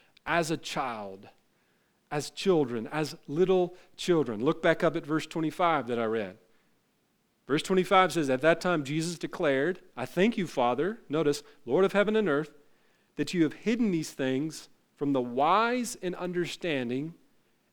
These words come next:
and revealed them' to who? "To little children." To little children. Jesus does not invite the wise and the understanding to come to him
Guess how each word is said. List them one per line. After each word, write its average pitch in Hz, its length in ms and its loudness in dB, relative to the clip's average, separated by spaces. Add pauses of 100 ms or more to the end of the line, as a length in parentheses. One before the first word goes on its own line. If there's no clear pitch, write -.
(140)
and 156 260 0
revealed 156 640 2
them' 147 280 2
to 175 200 0
who? 165 360 0 (420)
"To 151 140 -2
little 233 640 2 (260)
children." 120 640 -2 (920)
To 156 140 -8
little 208 560 2 (320)
children. 117 580 -2
Jesus 139 720 4 (320)
does 175 300 6
not 220 420 4
invite 180 680 4 (160)
the 156 180 0
wise 202 800 0
and 180 220 -2
the 185 180 2
understanding 180 1000 0 (160)
to 160 160 -2
come 170 340 0
to 123 100 -2
him 101 220 -12